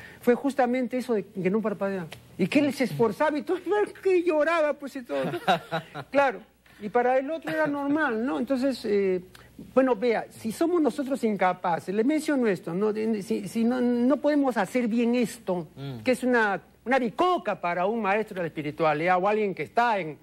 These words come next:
Speaker 1: en, en este, en esta lucha interior por un mejoramiento radical.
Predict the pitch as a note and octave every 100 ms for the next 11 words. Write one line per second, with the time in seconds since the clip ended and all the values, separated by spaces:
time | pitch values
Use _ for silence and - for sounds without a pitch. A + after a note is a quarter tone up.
0 | _ - - D#3 D#3 F3+ E3+ F3+ - D#3
1 | D#3+ E3 F3 D#3+ E3+ F#3+ F3+ D3+ C#3+ E3+
2 | G3+ F3+ - - - D3 F3 E3+ - D3+
3 | C#3 D#3+ E3+ E3 C#3+ C3+ C3 C#3